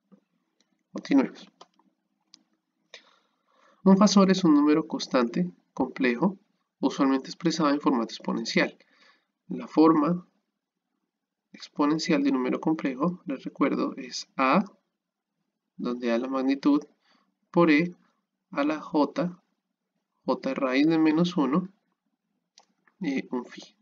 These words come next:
Gráficamente, pues aquí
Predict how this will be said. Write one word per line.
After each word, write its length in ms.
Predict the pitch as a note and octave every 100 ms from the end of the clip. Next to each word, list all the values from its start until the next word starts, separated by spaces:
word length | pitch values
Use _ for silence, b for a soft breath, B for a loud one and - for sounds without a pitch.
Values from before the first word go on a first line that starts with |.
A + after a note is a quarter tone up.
| _ _ _ _ _ b b b b b b _ _ _
Gráficamente, 960 | - C3+ C3 D#3+ - E3+ F3+ D#3+ F3 F#3 - _ _ _ _ _
pues 160 | _ -
aquí 140 | -